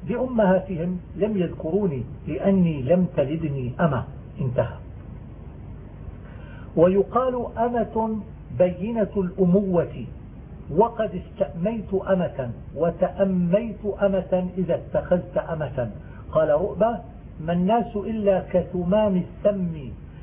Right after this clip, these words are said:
يرضون بالتعبيد والتأمي، لنا إذا ما خندف المسمي". التعليق: الثمام واحدته ثمامة، وهو شجر ضعيف، وزم-،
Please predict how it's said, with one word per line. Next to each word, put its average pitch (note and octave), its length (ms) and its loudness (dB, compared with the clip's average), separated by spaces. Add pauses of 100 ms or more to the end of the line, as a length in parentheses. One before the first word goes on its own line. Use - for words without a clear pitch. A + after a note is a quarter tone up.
(140)
يرضون F#3 680 2
بالتعبيد F#3 840 -2
والتأمي، F#3 1080 2 (300)
لنا G3 580 2
إذا F3+ 400 2 (100)
ما F3+ 160 2
خندف G#3 640 2
المسمي". E3 720 -2 (960)
التعليق: E3 560 0 (640)
الثمام F#3 600 4
واحدته F#3+ 960 2 (120)
ثمامة، C3+ 420 4 (280)
وهو E3 340 4
شجر E3+ 420 2
ضعيف، C#3+ 440 0 (580)
وزم-، A3 400 4